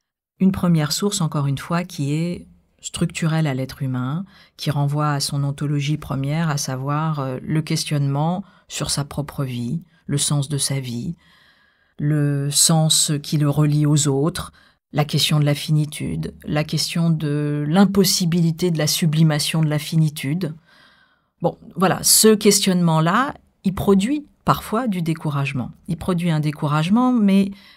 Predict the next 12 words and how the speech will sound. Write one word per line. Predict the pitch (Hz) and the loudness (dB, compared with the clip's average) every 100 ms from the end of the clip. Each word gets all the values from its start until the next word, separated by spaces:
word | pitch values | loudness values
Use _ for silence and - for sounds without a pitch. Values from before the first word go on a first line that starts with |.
| _ | _
on | 160 | 0
l'a | 156 160 | 2 2
dit | 170 | -2
tout | - 196 | -4 -2
à | 220 | -2
l'heure, | 247 202 | -2 -2
c'est-à-dire | - 151 147 160 165 - - _ _ - | -4 -4 -4 -2 -4 -6 -20 _ _ -2
il | 160 | -2
produit | - - 190 170 190 240 269 | 0 4 4 4 2 2 2
essentiellement | 175 160 170 - 156 156 180 233 240 - _ - | 0 0 0 0 0 0 0 0 -2 -8 _ 2
une | 190 | 4
mélancolie, | 185 175 170 165 160 156 165 233 277 | 4 4 2 2 0 2 2 0 -2